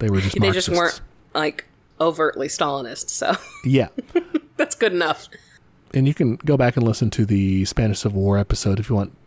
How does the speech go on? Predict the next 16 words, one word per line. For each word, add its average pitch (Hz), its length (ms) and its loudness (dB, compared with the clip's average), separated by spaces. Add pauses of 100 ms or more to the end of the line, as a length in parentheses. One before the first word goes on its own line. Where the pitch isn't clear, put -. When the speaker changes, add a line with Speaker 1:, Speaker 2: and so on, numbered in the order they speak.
Speaker 1:
kind 113 160 0
of 92 80 0
details, 107 420 0
but - 100 -4
it 190 40 2
was 151 120 2
really 127 360 4
nasty 98 420 -2
stuff, - 480 -8 (380)
that 110 300 0
whole 110 260 2
interaction 107 640 0
with 98 240 -2
the, 135 120 0
the, - 180 -4
the, 110 340 -4